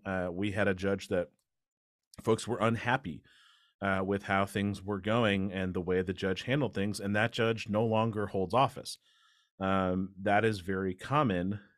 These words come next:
in those, in those smaller areas, um, but the, because those judges know that that's what their job is kinda tied to, is, like, is the local bar basically able to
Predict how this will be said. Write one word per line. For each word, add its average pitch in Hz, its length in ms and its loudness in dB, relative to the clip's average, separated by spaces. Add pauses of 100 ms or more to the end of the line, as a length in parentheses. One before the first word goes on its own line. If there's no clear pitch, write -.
(140)
in 95 240 -2
those, 92 600 -2
in 98 100 -2
those 92 180 -2
smaller 92 360 -2
areas, 95 600 0 (520)
um, 98 260 2
but 113 180 0
the, 131 200 2
because 127 280 0
those 131 160 4
judges 127 580 0
know 107 440 4
that 95 140 -2
that's 101 260 -2
what 98 180 -2
their 101 100 0
job 95 240 0
is - 80 -10
kinda 90 180 -4
tied 131 340 0
to, 92 160 -2
is, 85 140 -6
like, 87 300 -4 (480)
is 107 200 -2
the 104 140 -2
local 95 680 -2 (160)
bar 98 600 -2
basically 92 560 -6
able 90 260 -6
to 85 400 -8